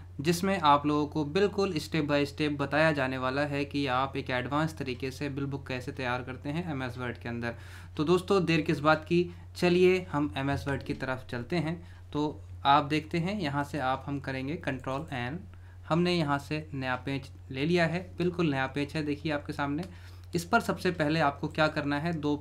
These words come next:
तरीके बता रहा हूँ इसमें, आप लोग उस तरीके पर फॉर्मेट को तैयार कीजिए।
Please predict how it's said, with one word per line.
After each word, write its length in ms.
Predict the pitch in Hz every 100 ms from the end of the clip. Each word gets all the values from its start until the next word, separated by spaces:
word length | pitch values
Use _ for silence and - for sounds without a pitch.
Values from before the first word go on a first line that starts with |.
| -
तरीके 300 | 135 139 143
बता 280 | 143 135 127
रहा 220 | 131 139
हूँ 220 | 151 160 156
इसमें, 240 | - 170
आप 320 | 127 127 131
लोग 280 | 139 135 -
उस 180 | 139 -
तरीके 320 | 131 123 139 135
पर 240 | 147 143
फॉर्मेट 380 | 120 120 135 135
को 100 | -
तैयार 280 | 131 123 127
कीजिए। 400 | 147 143 175